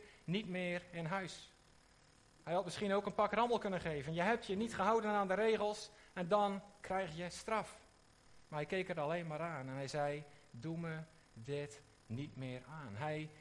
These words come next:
stelde de relatie boven de regels. En dat is iets wat wij ook moeten doen.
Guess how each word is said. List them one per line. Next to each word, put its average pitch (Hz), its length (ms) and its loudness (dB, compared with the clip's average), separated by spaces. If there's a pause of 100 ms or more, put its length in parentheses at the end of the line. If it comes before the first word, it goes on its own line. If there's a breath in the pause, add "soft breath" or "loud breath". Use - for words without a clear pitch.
(120)
stelde 196 680 2 (1080)
de 165 100 0
relatie 170 680 0 (1000)
boven 151 540 -4 (140)
de 127 140 -6
regels. 135 580 -6 (880)
En 110 120 -6
dat 147 180 -2
is 123 120 -10
iets 143 360 -10
wat 117 140 -8
wij 139 320 -2
ook 135 140 -6
moeten 127 280 -10
doen. 131 220 -6